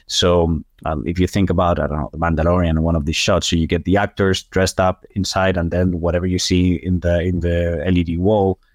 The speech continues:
normally they're backgrounds, right? Because you have that three D version of those backgrounds.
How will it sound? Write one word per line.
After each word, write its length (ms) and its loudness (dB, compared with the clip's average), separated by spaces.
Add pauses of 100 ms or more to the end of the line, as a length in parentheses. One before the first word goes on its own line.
(160)
normally 220 2
they're 180 0
backgrounds, 640 -6
right? 200 0
Because 280 -6
you 80 2
have 140 0
that 180 2
three 280 0
D 140 4
version 340 2
of 100 -2
those 200 -2
backgrounds. 560 -6